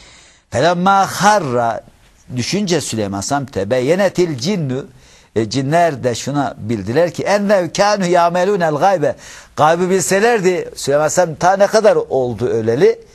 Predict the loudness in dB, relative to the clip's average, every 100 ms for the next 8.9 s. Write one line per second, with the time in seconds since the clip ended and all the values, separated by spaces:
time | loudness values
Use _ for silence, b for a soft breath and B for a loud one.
0 | B B B -8 -6 -6 -4 0 0 0
1 | 2 2 4 4 4 4 4 2 0 -2
2 | 0 0 0 B B B -4 -2 0 2
3 | 2 2 -2 -2 2 2 0 -8 -14 -16
4 | -16 -4 0 0 0 -2 -4 -6 -6 -4
5 | -4 -2 -4 -4 -6 -2 -2 -2 -6 -12
6 | -10 -6 -4 -4 -6 -20 _ _ _ _
7 | -14 -6 -4 -2 0 0 -2 -6 -6 -6
8 | -8 -10 b b b b b -16